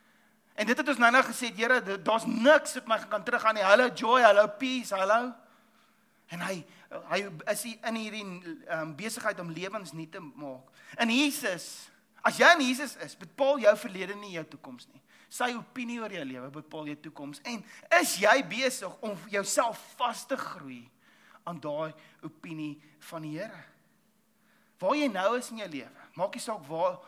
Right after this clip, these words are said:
wat is jou geskiedenis nie. Waar jy nou is, hoe ruik jou lewe? Toe Jaco net gebore is, toe, ehm, eh, ons het lank gesukkel om, eh, kinders te kry, so die, die, die ouers was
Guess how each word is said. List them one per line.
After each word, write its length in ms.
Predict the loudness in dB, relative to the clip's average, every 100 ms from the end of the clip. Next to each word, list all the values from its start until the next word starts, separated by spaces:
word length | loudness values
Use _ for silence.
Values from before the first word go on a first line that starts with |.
| -20 -6
wat 200 | -6 -6
is 140 | -6
jou 100 | -8
geskiedenis 640 | -8 -12 -14 -14 -12 -14 -16
nie. 120 | -20 _ _ _
Waar 160 | -8 -8
jy 100 | -8
nou 220 | -6 -4 -6 -10
is, 140 | -20 -20 _ _ _ _ _
hoe 220 | -10 -10 -6
ruik 400 | -4 -4 -8 -18
jou 200 | -14 -14 -14 -20 _ -16
lewe? 360 | -16 -16 -20 _ _ _ _ _ _ _ _ _ _ _ _ _ _ _ _
Toe 100 | 2
Jaco 280 | 4 4 2
net 160 | -4 -4
gebore 400 | -8 0 2 2 0
is, 140 | -4 -6
toe, 200 | -10 -10 -14 -20 -4
ehm, 300 | 2 2 2
eh, 140 | -6 -4 -4
ons 120 | -8
het 80 | -2
lank 220 | -2 -2
gesukkel 380 | -8 -10 -8 -8
om, 160 | -8 -10 -18 -10
eh, 140 | -4 -2
kinders 320 | 0 0 0
te 60 | -4
kry, 240 | 2 2 2
so 160 | -4
die, 120 | -8 -10
die, 120 | -10 -8
die 60 | 0
ouers 280 | 0 0 -4
was 180 | -8